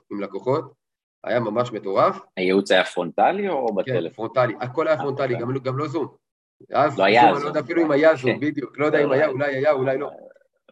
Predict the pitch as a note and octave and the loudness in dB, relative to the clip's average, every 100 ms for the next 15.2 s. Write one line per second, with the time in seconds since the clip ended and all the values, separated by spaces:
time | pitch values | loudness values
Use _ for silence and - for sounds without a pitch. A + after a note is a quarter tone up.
0 | - A#2+ D3+ C#3 C#3+ E3 F3+ - B2+ - | -10 -2 0 0 0 -2 -4 -12 -8 -2
1 | E3+ D#3+ C3 C#3 C#3 D3+ D3+ D#3 D#3 D#3 | 0 0 -2 -6 -4 -2 -2 -2 -8 -12
2 | _ _ _ _ - F2+ F#2 A#2 B2+ B2+ | _ _ _ _ -14 -10 -6 -6 -4 -2
3 | C3+ C3+ B2 A#2+ B2+ E3 D3+ C3+ B2+ A2 | 0 0 -2 -2 0 0 0 -2 -4 -6
4 | A#2 A#2+ A#2+ A#2 A#2 A#2+ A2+ G2+ F3 G3 | -6 -2 -2 -4 -6 -6 -6 -6 0 0
5 | G#3+ G#3+ _ _ _ _ F#2 F#2 G2 A2 | 0 -8 _ _ _ _ -14 -12 -6 -4
6 | A2 G#2+ G#2+ G#2+ B2+ B2+ A#2+ F3 F#3+ - | -4 -4 -4 -4 -6 -6 -4 -4 -4 -6
7 | C3 C3+ D#3 C#3+ B2+ C3+ C3 D3 D#3+ E3 | -4 0 0 0 -4 -6 -6 -4 -4 -4
8 | F#3 F#3 _ F#2+ B2 C#3 C3 B2+ B2 A#2 | -8 -10 _ -4 -4 -4 -6 -6 -4 -6
9 | A2+ A2 B2 A#2+ G#2 D3+ D3+ C3+ A#2+ A#2+ | -4 -4 -4 -4 -8 -6 -4 -4 -4 -4
10 | C3 A2+ - B2+ B2+ A#2 A2+ A2+ A2+ A#2 | -4 -4 -6 -6 -4 -4 -4 -6 -8 -6
11 | A2+ G#2+ G2+ B2 B2 A#2 A2 A2+ G#2+ G#2 | -6 -6 -6 -8 -6 -6 -6 -8 -10 -8
12 | A2 A2 G#2 A2 C#3 D3 - - _ _ | -4 -4 -4 -2 0 -2 -4 -18 _ _
13 | _ _ - F#2 F#2 G2+ G#2 C3+ C3+ B2+ | _ _ -20 -16 -8 -6 -2 -2 -2 -4
14 | B2 A2+ B2 B2+ A#2+ A#2 A#2 A#2 G#2 G#2 | -4 -4 -6 -6 -4 -2 -2 -2 -4 -2
15 | G3 | -2